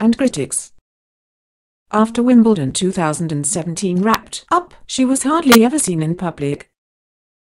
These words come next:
The few times that she was seen was on the streets of London. She was casually running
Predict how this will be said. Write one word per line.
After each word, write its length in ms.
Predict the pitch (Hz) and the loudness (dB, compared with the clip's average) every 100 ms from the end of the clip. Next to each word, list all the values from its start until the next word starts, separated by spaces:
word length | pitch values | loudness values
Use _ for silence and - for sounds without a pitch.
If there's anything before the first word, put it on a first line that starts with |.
| _ _ _ _ | _ _ _ _
The 100 | 208 | -8
few 260 | 202 233 220 | -4 0 0
times 360 | 208 165 165 | 0 -4 -4
that 200 | - 247 | -2 -2
she 160 | - 220 | -2 -2
was 200 | 208 214 | 0 0
seen 420 | - 349 214 160 | 2 4 4 2
was 160 | 156 156 | -2 -4
on 140 | 147 | -4
the 80 | 160 | -4
streets 500 | - 202 208 202 - | 0 2 2 0 -2
of 160 | 214 233 | 0 2
London. 640 | 277 233 170 139 139 139 | 4 6 4 0 -4 -6
She 180 | - 262 | -4 0
was 200 | 269 - | 0 -2
casually 580 | 277 269 208 185 180 196 | -2 -2 0 0 2 2
running 380 | 180 165 156 | 0 -2 -6